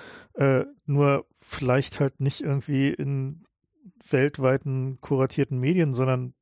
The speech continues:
da kann er irgendwie Facebook oder Twitter oder was auch immer für nehmen und sich da irgendwie Gleichgesinnte suchen und vielleicht sogar Menschen, die ihm helfen, so. Oder ihr. Das ist halt irgendwie so ein, so ein Ding, wo ich halt irgendwie so ein bisschen,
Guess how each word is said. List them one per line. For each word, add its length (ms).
da 100
kann 200
er 100
irgendwie 260
Facebook 380
oder 180
Twitter 280
oder 100
was 140
auch 80
immer 160
für 160
nehmen 320
und 160
sich 100
da 100
irgendwie 220
Gleichgesinnte 600
suchen 320
und 120
vielleicht 240
sogar 180
Menschen, 300
die 100
ihm 80
helfen, 360
so. 200
Oder 200
ihr. 220
Das 120
ist 60
halt 120
irgendwie 200
so 100
ein, 140
so 80
ein 100
Ding, 260
wo 120
ich 100
halt 160
irgendwie 200
so 100
ein 40
bisschen, 480